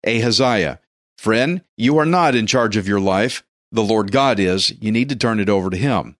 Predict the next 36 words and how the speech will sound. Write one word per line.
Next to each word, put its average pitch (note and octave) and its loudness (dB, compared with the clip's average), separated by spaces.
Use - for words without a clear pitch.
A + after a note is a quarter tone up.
And E3 0
so E3+ 2
fire D3 2
fell D3 2
down C3+ 2
a B2 0
second A2+ -2
time, A#2 0
which - -2
proved C#3 2
that B2+ -2
the A2 -2
first F3 -2
time C#3+ 0
was A2 0
not C3 0
some D3+ 0
kind C#3+ -2
of D3+ 0
freak D3+ 0
accident B2 0
that A2+ -4
people C3 0
could C3 0
explain A#2+ 0
away. A#2 2
"Oh, A#2 2
we B2 2
probably A#2 0
had A#2+ 0
a A#2+ 0
comet B2 -2
go A2 2
by G2+ 2
or F#2+ 0
something." G2+ -2